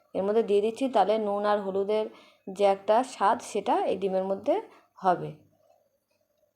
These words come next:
তো সব ডিমগুলোর মধ্যে ছড়িয়ে দিলাম,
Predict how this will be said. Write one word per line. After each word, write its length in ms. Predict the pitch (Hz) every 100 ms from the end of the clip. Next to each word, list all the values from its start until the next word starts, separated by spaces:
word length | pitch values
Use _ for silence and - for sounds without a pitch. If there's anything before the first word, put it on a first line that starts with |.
| _ _ _ _
তো 80 | 180
সব 260 | 175 196 190 - - _ _ _ _ _ _ _ _ _ _ _ -
ডিমগুলোর 420 | 190 190 185 196
মধ্যে 340 | 202 220 339
ছড়িয়ে 340 | 339 196 180 185
দিলাম, 340 | 196 247 403